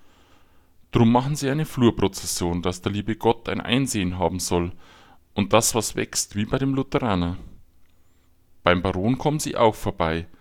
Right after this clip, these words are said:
an der Grenz, dass der Segen nicht hinüber kann. Sikra sakra, der Weizen steht aber schön bei dem. Alle Haderbacher schauen neidisch hinüber. Und der alte Mesner Pauli brummt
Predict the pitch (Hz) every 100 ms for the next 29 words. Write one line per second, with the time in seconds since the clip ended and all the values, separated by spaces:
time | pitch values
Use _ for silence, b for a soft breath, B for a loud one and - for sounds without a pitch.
0 | b b - 78 85 - 101 110 - -
1 | - - - 87 90 - 98 95 90 -
2 | 101 120 131 - 90 85 92 b b b
3 | b b b b - - - - 107 98
4 | - 104 - 110 98 98 92 95 - 104
5 | - 104 95 87 90 - 107 92 98 95
6 | 87 87 b b b b b b 104 117
7 | 113 107 95 - 95 95 107 - 107 104
8 | 104 107 107 110 101 - 101 101 87 85
9 | - b b b b b b - 98 95
10 | - 80 - 95 82 95 - 127 120 110
11 | 113 - 113 110 104